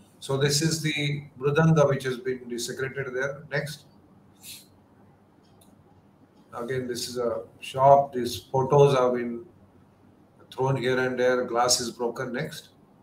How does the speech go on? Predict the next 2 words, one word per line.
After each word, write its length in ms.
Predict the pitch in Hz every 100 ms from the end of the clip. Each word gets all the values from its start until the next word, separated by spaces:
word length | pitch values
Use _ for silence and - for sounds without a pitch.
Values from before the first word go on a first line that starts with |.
| _ _ _ _ _ _ _ _ _ _ _ _ _ _ _ _ _ _ - - _ _ 127
Next. 400 | 139 147 - - - - - - - _ _ _ - - _ _ - - - - _ _ _ _ - - - - - - _ - _ -
Next. 380 | 127 - -